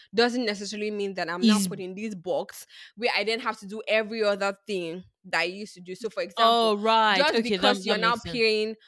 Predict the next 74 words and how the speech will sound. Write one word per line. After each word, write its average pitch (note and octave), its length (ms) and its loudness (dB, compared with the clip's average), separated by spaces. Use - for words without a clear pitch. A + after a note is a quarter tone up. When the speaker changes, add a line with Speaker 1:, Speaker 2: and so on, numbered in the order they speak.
Speaker 1:
hundred A3 200 0
percent G3+ 160 2
Speaker 2:
For G3 80 6
Speaker 1:
of G#3+ 60 4
the A3 60 6
Speaker 2:
every G3 280 2
Speaker 1:
bill F3+ 80 -8
Speaker 2:
bills, F#3 460 0
Speaker 1:
doesn't A#3+ 200 2
Speaker 2:
now A3+ 160 4
Speaker 1:
mean A3+ 100 2
Speaker 2:
mean G#3+ 140 4
Speaker 1:
that - 20 4
Speaker 2:
that F3+ 180 2
you G3 100 -2
Speaker 1:
you A#3 140 2
will A3 60 2
not A#3+ 160 4
Speaker 2:
do - 20 0
Speaker 1:
still G#3 140 -2
cook B3 200 -6
the G3+ 100 0
rice G#3+ 300 6
that F#3+ 200 2
you G3 100 -8
used G#3+ 160 -8
to G3 60 -10
cook, F#3+ 320 -16
or G3+ 120 4
you A3 160 2
will A3 60 2
not B3 200 2
still A#3 180 -4
clean, A3 460 -2
the, F3+ 80 -12
wash A3 280 0
the G3 100 -12
plates A3 260 2
that F3+ 140 2
you G3+ 80 -2
used A3+ 160 -8
to F#3+ 100 -6
wash, F3+ 320 -2
Speaker 2:
<laughs> A#3 100 4
Speaker 1:
or A3+ 100 6
you A#3 100 8
will A3 60 4
Speaker 2:
Makes - 20 2
Speaker 1:
not C#4 140 6
still - 160 -2
Speaker 2:
sense. - 0 -
Speaker 1:
do A#3 100 0
the, G#3+ 220 -4
do G#3+ 140 -8
you C4+ 60 4
understand B3 300 -2
what A3 120 -2
I - 100 -2
mean? F3+ 340 -6
So - 120 -6
there B3+ 100 0
Speaker 2:
Yeah, - 20 0
Speaker 1:
has G#3 180 2
to G#3 80 0
be - 20 -2
Speaker 2:
makes G#3 100 -6
Speaker 1:
that A3 180 0
Speaker 2:
sense. - 20 -12
Speaker 1:
continuous G#3 600 -4
conversation. F#3+ 720 -8
And A3 140 2
I A#3 100 2
think C#4+ 380 -4
that F#3 300 0